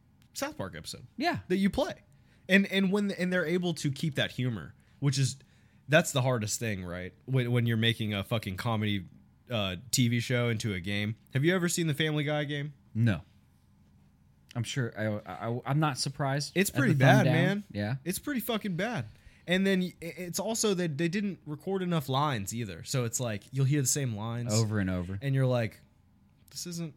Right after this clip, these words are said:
Speaker 1: this is killing Family Guy. Like, I'm, I don't love it anymore,"
Speaker 2: Mm.
Speaker 1: you know? I, I feel like this is a gamble. I feel like someone, whoever owns The Simpsons, I don't know who it is now, gaming-wise. Maybe just W B.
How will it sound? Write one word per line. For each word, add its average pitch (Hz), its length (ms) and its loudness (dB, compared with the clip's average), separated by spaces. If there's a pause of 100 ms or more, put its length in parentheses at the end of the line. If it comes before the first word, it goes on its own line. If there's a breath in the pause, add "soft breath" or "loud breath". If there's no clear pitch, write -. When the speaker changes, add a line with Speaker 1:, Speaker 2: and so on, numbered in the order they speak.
(160)
Speaker 1:
this 147 180 0
is - 80 -2
killing 175 400 -2
Family 160 360 0
Guy. 87 300 -12
Like, 92 260 -14
I'm, 92 140 -12
I 107 40 -8
don't 120 160 -6
love 147 180 2
it 90 100 -4
anymore," 101 380 -4
Speaker 2:
Mm. 95 160 2
Speaker 1:
you 95 60 0
know? 98 240 -4 (580 soft breath)
I, 226 140 -4 (260)
I 370 140 -8
feel 339 240 -4
like 269 260 -4 (1700)
this 196 240 4
is 190 120 2
a 160 60 0
gamble. 131 380 2
I 117 120 2
feel 120 180 -2
like 110 180 -2
someone, 110 520 -2
whoever 214 420 2
owns 185 380 2
The 175 80 0
Simpsons, 190 480 0
I 156 100 0
don't 170 160 0
know 156 160 4
who 147 260 2
it 131 80 6
is 135 260 2
now, 98 400 -6 (100)
gaming-wise. 143 880 -2 (480 soft breath)
Maybe 127 260 2
just 123 240 -2
W 117 280 0
B. 151 540 -8